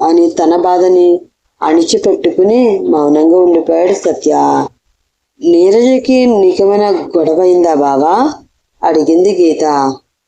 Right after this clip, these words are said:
"గొడవ? గొడవ పడే అంత దగ్గర వాళ్ళం మేము కాదు గీత, మా మధ్య చాలా దూరం ఉంది,"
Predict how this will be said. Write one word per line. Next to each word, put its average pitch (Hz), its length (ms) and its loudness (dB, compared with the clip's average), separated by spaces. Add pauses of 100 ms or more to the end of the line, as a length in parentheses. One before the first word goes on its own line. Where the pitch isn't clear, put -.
(120)
"గొడవ? 175 840 -2 (760)
గొడవ 165 500 -2
పడే 269 140 0
అంత 262 280 0
దగ్గర 196 580 0
వాళ్ళం 240 320 2
మేము 220 380 0 (180)
కాదు 165 260 0
గీత, 196 340 0 (760)
మా 156 40 0
మధ్య 131 280 0
చాలా 147 420 -2
దూరం 190 380 2
ఉంది," 190 480 2